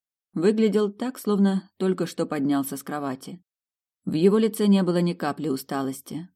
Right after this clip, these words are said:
Просто молодой человек из достойного дома проводит раннее утро за чашкой бодрящего напитка. «Был бы я живописец, написал бы твой портрет», небрежно сказал Дерек, снимая пальто. И назвал бы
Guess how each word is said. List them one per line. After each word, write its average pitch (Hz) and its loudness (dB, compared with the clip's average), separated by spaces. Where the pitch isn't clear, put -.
Просто 240 -2
молодой 147 2
человек 147 -2
из 147 -4
достойного 147 -2
дома 220 -2
проводит 226 0
раннее 175 2
утро 185 -2
за 147 -4
чашкой 156 -6
бодрящего 143 -4
напитка. 143 -6
«Был 160 2
бы 175 4
я 170 6
живописец, 180 -2
написал 180 0
бы 170 0
твой 156 0
портрет», - -6
небрежно 143 0
сказал 139 -6
Дерек, 151 -6
снимая 139 -2
пальто. 135 -8
И 156 0
назвал 202 2
бы 175 0